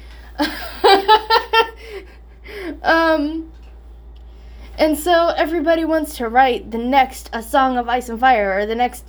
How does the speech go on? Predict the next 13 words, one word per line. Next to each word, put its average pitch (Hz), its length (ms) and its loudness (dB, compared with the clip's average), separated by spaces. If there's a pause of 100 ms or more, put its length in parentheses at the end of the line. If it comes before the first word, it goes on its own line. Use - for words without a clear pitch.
(140)
Game 262 280 2
of 240 160 -4
Thrones 254 520 0
or 214 100 -4
whatever. 208 580 -4 (1040)
And 254 360 0
so 262 260 2
fantasy 320 600 -4
has 254 260 0
had, 254 320 0
like, 254 180 2
another 254 440 -2
upkick 247 640 0